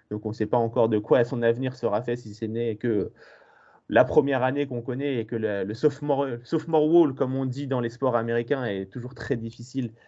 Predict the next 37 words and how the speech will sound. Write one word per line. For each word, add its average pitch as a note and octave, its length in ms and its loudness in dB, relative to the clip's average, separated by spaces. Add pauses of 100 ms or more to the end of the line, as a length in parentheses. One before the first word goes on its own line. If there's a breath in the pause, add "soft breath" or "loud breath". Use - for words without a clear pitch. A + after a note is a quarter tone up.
(220 soft breath)
euh, F2+ 260 -2
à - 100 -4
franchir. C#3+ 520 0
Mais B2 80 2
pour A2+ 160 -2
l'instant, A#2+ 320 -4
c'est C3 100 -8
une F#2+ 160 -6
bonne C#3 260 6
révélation B2+ 540 2
pour B2+ 160 -10
cette - 160 -6
équipe A2+ 260 -8
de G#2+ 120 -2
Houston A#2+ 400 0 (360 soft breath)
et A#2 60 -10
ça G2+ 220 2
permet A#2 400 0
donc C#3+ 260 -4
à - 80 -2
l'équipe, A2 400 -6 (380 loud breath)
euh, - 180 -2
des A#2+ 300 4
Astros E3 400 2
d'être C3+ 380 2
à C3+ 280 4
onze F3 300 2
victoires C#3 380 0
de A2 120 -4
suite E3+ 240 -10
au C3+ 60 -2
moment A2+ 320 -6
où A2 60 -4
on G2+ 40 -6
tourne B2+ 200 -8
cette G2+ 160 -6
émission. F2 360 -6